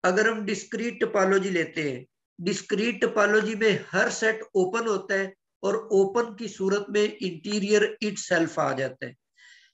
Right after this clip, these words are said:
तो discrete space में तमाम sets का जो interior है वो उनके अपने आप के बराबर होता है। और इनडिस्क्रीट टोपोलॉजी के अंदर interior subset phi आएगा। क्यों फाई आएगा?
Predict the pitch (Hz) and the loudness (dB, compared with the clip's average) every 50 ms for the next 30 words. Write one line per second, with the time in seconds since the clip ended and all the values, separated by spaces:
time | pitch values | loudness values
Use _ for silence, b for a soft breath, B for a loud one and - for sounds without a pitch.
0 | _ _ - 202 196 190 202 - - - 208 190 208 233 240 - - - - 202 | _ _ 0 2 4 4 2 2 0 0 -2 0 0 0 -2 -4 -4 0 2 2
1 | 202 190 190 - 208 214 202 196 - - 185 160 180 185 202 220 233 214 190 - | 2 2 0 0 2 0 0 0 0 0 0 2 2 2 2 2 0 -2 -2 0
2 | 190 185 180 - - - - 196 190 185 190 180 180 180 156 - 196 208 196 214 | 0 0 0 -2 -6 -4 -4 -4 0 0 0 0 0 -2 -4 -4 -4 -4 0 2
3 | 214 202 180 175 165 170 170 170 - _ _ - 190 196 208 202 196 - 202 180 | 2 4 4 4 4 2 2 -2 -8 _ _ -2 0 0 0 0 0 0 0 0
4 | - 185 185 190 180 170 165 165 170 - 180 175 160 156 147 139 131 127 139 139 | 0 0 0 0 2 2 2 0 -2 -4 -4 -4 -2 0 0 -2 -2 -2 -4 -4
5 | 131 123 127 - 131 127 135 - _ _ _ _ _ _ B B B B B B | -4 -6 -10 -12 -12 -14 -14 -16 _ _ _ _ _ _ B B B B B B
6 | B B B _ - 185 185 190 - - - - 233 254 247 254 233 240 - - | B B B _ 2 4 4 4 2 0 -2 0 0 0 2 2 0 0 0 -2
7 | - - 226 220 233 233 233 - - - - _ - 185 185 196 190 190 208 220 | -4 -4 -2 -2 -2 -2 -4 -6 -6 -8 -8 _ -6 -2 0 0 2 2 2 2
8 | 202 208 220 190 208 208 185 175 170 175 190 208 208 202 - - _ _ _ _ | 0 0 -4 -4 -2 -2 -2 -2 -2 -2 -2 -2 -2 -2 -6 -12 _ _ _ _
9 | _ - 202 185 180 - 233 226 240 247 240 240 240 226 190 - - 208 208 - | _ -6 -6 -6 -8 -8 -4 -2 0 0 2 4 4 2 2 0 -2 -2 -2 -2
10 | - - 220 220 214 214 - - - - - 170 175 202 196 190 160 151 147 151 | -2 0 0 0 -2 -4 -10 -16 -16 -6 -2 0 0 2 4 2 2 2 2 0
11 | 156 143 - - _ 240 254 285 262 - - 220 226 226 233 226 220 220 214 226 | -2 -4 -6 -6 _ -2 0 0 0 2 2 2 2 4 2 2 2 0 0 -2